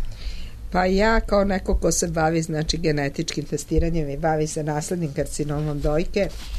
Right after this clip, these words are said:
preporučujem svim ženama da prate svoju ličnu i porodičnu istoriju. Ukoliko im se učini da bilo šta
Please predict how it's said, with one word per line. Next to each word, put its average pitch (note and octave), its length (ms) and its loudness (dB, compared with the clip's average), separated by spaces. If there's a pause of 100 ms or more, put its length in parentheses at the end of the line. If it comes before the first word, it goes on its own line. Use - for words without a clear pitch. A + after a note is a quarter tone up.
(400)
preporučujem F#3 640 0
svim G#3 360 2
ženama F3 600 0
da D#3+ 220 0
prate F3+ 440 0
svoju C#3+ 500 -2
ličnu D3 440 0
i C#3 60 -2
porodičnu C#3 640 -4
istoriju. E3+ 600 -2
Ukoliko E3 540 0
im F3 140 0
se - 140 -2
učini D#3 460 0
da D3 240 -4
bilo F3+ 360 0
šta F3 360 -2